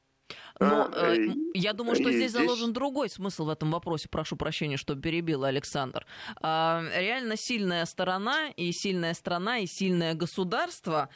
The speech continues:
Speaker 1: оно не то чтобы вмешивается в тот момент, когда что-то начинает происходить неприятное, а в принципе велет-,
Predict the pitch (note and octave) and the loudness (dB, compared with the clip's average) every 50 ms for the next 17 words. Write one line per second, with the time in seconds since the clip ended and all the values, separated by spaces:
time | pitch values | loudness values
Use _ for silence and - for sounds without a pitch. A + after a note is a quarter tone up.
0 | - - - - - E3+ F3+ F#3 G3+ G#3 G#3+ G#3+ G#3+ G#3 G3+ - G3 G3+ G#3 - | -16 -18 -12 -6 -4 -4 -2 0 0 2 4 4 4 2 2 2 0 0 0 0
1 | C#4+ E4 - - A3+ F#3 F#3+ F#3 F3+ G#3 G#3+ G3+ - - E3 E3+ D#3+ - F3 E3 | 0 -2 -2 -2 -2 -2 0 0 2 2 0 0 -2 -2 -2 -2 -2 -2 -4 -4
2 | - - F3 D#3+ D#3+ E3 F3 G3+ G#3+ G3+ F3+ D#3+ D3 C3+ - - E3+ E3+ D3+ E3 | -4 -4 -4 -2 -2 -2 0 0 0 0 0 0 -2 -6 -4 -2 -2 -2 0 0
3 | D#3+ E3+ D#3+ - - - F#3 - - E3 E3 E3 - - F3+ F3 E3+ D#3+ - - | -2 -2 -2 -2 -2 -2 -2 0 0 0 0 0 0 0 0 0 0 -2 -2 -2
4 | - D#3 D#3+ E3 - - - G#3 A3+ G#3+ G3 D#3+ - - D#3+ D#3 D#3 - G3 G3+ | -2 0 0 0 -2 -2 -2 -2 -2 0 -2 -2 -2 -2 -2 -2 0 0 0 0
5 | A3+ A#3+ A#3 F3 B2+ - - B2 A2+ - - - - - - - F3+ F#3+ - - | 0 0 -2 -4 -4 -6 -8 -8 -6 -6 -6 -8 -12 -10 -6 -6 -6 -6 -6 -8
6 | D4+ E4+ E4 - - F3 - E3+ E3 D#3+ F#3 F#3 G#3 G3 F3 - | -8 -6 -6 -6 -8 -6 -4 -2 -2 0 0 0 0 -2 -4 -4